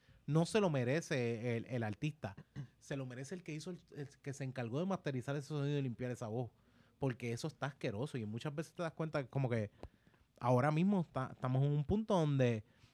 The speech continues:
no es Celine Dion, no es Mariah Carey, no es Whitney Houston. Es un momento donde las masas y las redes son los que venden.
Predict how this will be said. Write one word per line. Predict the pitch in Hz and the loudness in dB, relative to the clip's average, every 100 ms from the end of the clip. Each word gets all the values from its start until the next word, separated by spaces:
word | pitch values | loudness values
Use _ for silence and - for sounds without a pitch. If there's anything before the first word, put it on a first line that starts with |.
| - | 4
no | 147 143 | 8 8
es | 139 - - | 6 0 -10
Celine | - - 139 139 143 | -6 -2 0 0 2
Dion, | 135 151 196 196 175 | 2 2 2 4 4
no | 143 131 | 4 4
es | 131 135 135 135 | 4 2 2 2
Mariah | 139 135 135 123 | 2 2 0 0
Carey, | 180 190 185 160 | 2 4 4 4
no | 131 127 | 2 2
es | |
Whitney | 131 139 147 160 | 2 0 2 2
Houston. | 247 - 196 156 | 0 0 -2 2
Es | 185 | 2
un | 196 190 | 2 0
momento | 196 202 208 240 220 | 0 2 2 4 4
donde | 190 170 139 123 _ _ _ _ _ _ _ _ _ _ _ - | 6 6 4 2 _ _ _ _ _ _ _ _ _ _ _ -14
las | 123 131 131 131 127 | -8 -4 0 0 -2
masas | 139 143 196 269 269 277 285 254 - - | 0 4 6 6 4 4 4 2 -8 -8
y | 147 139 131 127 127 | -2 0 0 0 0
las | 123 123 127 127 | -2 0 0 0
redes | 139 190 202 175 | 0 2 2 -2
son | 139 | -4
los | 135 | -4
que | 123 | -6
venden. | 98 95 | -8 -14